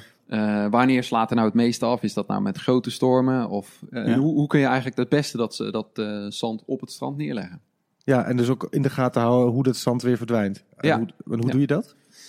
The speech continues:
Speaker 1: Eh, op verschillende methodes. Eh, er zijn gegevens die we kunnen gebruiken van het Rijk. Maar om echt gedetailleerde gegevens te, te verzamelen, eh, hebben we zelf, eh,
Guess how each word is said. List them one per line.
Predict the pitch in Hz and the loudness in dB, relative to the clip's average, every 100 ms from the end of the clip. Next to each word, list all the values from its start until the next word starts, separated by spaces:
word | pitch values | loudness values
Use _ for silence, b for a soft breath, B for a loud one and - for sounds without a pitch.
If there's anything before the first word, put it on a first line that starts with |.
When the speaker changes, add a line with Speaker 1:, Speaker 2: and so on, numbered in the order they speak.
| B B B B B | B B B B B
Speaker 1:
Eh, | 147 156 160 156 160 | 4 6 6 6 4
op | 170 | 0
verschillende | 175 - 185 165 | -2 2 4 4
methodes. | 151 127 101 101 98 - _ | 4 2 0 -4 -8 -14 _
Eh, | 120 113 113 110 110 107 110 110 | 0 2 4 2 2 2 0 0
er | 123 | 2
zijn | 131 135 | 4 2
gegevens | - - 135 117 113 - | 0 2 2 2 0 0
die | 120 | 0
we | 113 | 2
kunnen | 120 113 | 2 2
gebruiken | 113 117 110 107 | 2 2 0 0
van | 107 | -2
het | 104 | -2
Rijk. | 110 127 208 - _ _ | 0 0 -2 -6 _ _
Maar | 123 113 107 - _ _ _ _ _ _ - | 2 4 2 0 _ _ _ _ _ _ -4
om | 123 131 | 2 4
echt | 127 - | 2 2
gedetailleerde | 123 123 117 123 156 | 2 4 4 4 2
gegevens | - - 139 127 123 | -2 0 0 2 -2
te, | - 117 110 | 0 0 0
te | 113 | -4
verzamelen, | 104 120 117 113 117 - _ | -2 2 4 2 0 -6 _
eh, | - 107 104 101 101 98 | -4 0 0 0 0 -2
hebben | 101 110 | 0 0
we | 110 | 2
zelf, | 120 120 - | 2 2 0
eh, | 107 101 98 | -4 -2 -2